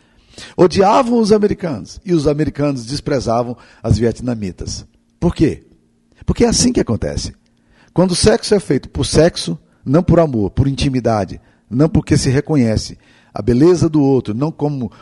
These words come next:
como um objeto sexual, você perde a dimensão da intimidade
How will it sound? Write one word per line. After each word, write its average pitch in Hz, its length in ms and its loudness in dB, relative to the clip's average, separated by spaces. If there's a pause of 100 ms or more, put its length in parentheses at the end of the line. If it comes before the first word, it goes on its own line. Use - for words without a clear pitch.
(160)
como 135 200 -4
um 135 40 2
objeto 127 400 0
sexual, 123 680 -2 (160)
você 110 200 -4
perde 117 320 -2
a 113 60 -4
dimensão 113 420 -6
da 107 100 -8
intimidade 110 640 -4